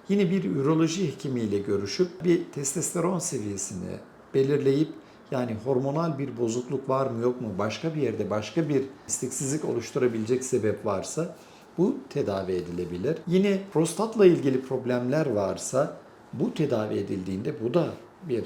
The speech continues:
katkı sağlayacaktır. Öte yandan düzenli beden eğitimi egzersizleri yapmak, yani aktivitelerde bulunmak,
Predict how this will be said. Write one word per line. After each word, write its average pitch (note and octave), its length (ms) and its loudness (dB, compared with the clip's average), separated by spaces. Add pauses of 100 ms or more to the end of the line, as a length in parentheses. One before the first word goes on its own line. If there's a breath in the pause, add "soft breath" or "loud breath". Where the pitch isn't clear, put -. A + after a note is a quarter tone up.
(120)
katkı G#2+ 440 -4
sağlayacaktır. F#2 1040 -2 (180)
Öte G3 180 2
yandan G3 360 4
düzenli F3 400 2
beden G#3 220 8
eğitimi E3 320 4
egzersizleri A2 800 2
yapmak, - 520 -2
yani F#2+ 260 -4
aktivitelerde G2+ 1000 -2
bulunmak, F2+ 460 -6